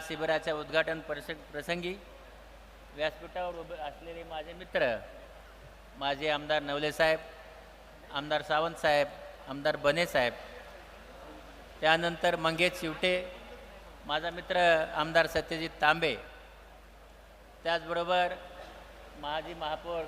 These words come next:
गायकवाड साहेब, डॉक्टर रागिनी, त्यानंतर माझे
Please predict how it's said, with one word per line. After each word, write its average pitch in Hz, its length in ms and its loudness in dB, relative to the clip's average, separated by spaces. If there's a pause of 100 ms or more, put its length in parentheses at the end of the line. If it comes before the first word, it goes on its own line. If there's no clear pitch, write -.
गायकवाड 147 300 8
साहेब, 170 320 12 (680)
डॉक्टर 151 240 2
रागिनी, 165 540 8 (1300)
त्यानंतर 175 680 8 (160)
माझे 160 680 -2